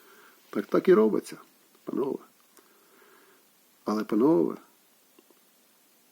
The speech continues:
слава Україні, слава нашому народу, слава нашим військам.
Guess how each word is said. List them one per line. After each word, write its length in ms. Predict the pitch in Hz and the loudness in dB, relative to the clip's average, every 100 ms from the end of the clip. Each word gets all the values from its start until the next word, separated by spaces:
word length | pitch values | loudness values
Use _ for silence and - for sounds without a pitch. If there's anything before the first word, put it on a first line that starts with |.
| _ | _
слава 540 | - - 85 117 151 | -20 -4 -2 0 0
Україні, 580 | 165 160 156 165 160 127 - _ _ _ _ _ | -2 -2 -4 -2 -2 -4 -10 _ _ _ _ _
слава 760 | - - 87 85 107 160 156 151 | -20 -8 -2 2 4 6 6 6
нашому 380 | 156 - 127 | 4 2 4
народу, 460 | 127 120 139 143 - - _ - - | 4 2 0 -2 -6 -14 _ -20 -20
слава 480 | - - 120 143 147 | -20 0 4 8 8
нашим 340 | 156 - 127 | 6 6 4
військам. 480 | 127 135 - 143 120 | 4 2 2 2 2